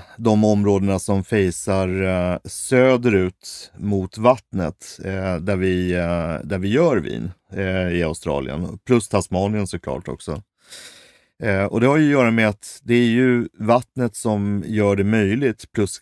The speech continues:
svala vindar som blåser upp då från Sydpolen.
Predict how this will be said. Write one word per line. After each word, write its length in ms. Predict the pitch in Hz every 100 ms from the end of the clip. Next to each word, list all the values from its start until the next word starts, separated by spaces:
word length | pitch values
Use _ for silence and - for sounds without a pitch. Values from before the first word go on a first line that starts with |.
| -
svala 520 | - - 113 95 101
vindar 520 | 101 95 90 98 104
som 300 | 104 - 101
blåser 300 | 92 87 -
upp 160 | 90 85
då 120 | - 85
från 220 | 92 92
Sydpolen. 760 | - 98 85 123 120 - 67